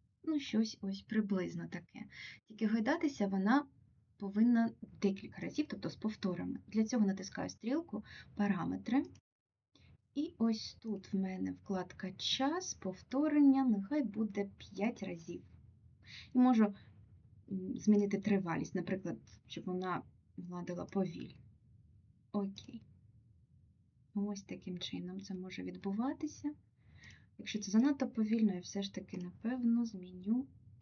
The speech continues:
на середню. Мгм. Тепер ця рука повинна зникнути.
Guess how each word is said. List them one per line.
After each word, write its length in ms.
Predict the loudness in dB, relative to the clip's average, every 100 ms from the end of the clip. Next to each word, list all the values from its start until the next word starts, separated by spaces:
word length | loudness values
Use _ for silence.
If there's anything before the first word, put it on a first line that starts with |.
| -20 -20 -20 -14 -8
на 280 | -8 -8
середню. 640 | -8 -4 -4 -4 -6 -8 -10 -18 _ _ _ _ _ _ -20 _ _ _
Мгм. 260 | -2 0 -4 -12 -18 _ -10
Тепер 360 | -6 -4 -4 -8 _ _ _ _ _ _ _ _ _ _ _ _ _ _ _ -2
ця 160 | 0
рука 240 | 0 0 2
повинна 440 | 4 6 8 8
зникнути. 580 | 6 4 2 -6 -10